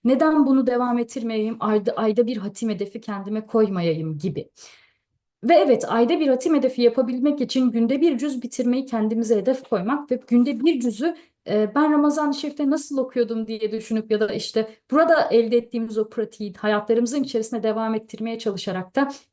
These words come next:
yine aynı şekilde bu disiplini yayma üzerine en azından bir gayret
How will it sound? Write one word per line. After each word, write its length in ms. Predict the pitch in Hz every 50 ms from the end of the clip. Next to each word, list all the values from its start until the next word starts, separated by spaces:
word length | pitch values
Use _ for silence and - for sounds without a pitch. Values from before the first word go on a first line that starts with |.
| -
yine 120 | 220 226 226
aynı 200 | 220 208 202 -
şekilde 600 | - 214 196 - - 208 196 233 226 226 - -
bu 140 | 233 214 -
disiplini 720 | 226 226 - - 185 - - - 190 202 233 277 269 - _ _ _ -
yayma 460 | 202 214 202 208 208 202 220 262 277 247
üzerine 440 | 208 170 196 190 180 185 180 185
en 80 | 233 269
azından 420 | 285 285 285 277 269 269 262 247
bir 180 | 262 220 202 175
gayret 520 | - 214 208 208 208 233 226 - - -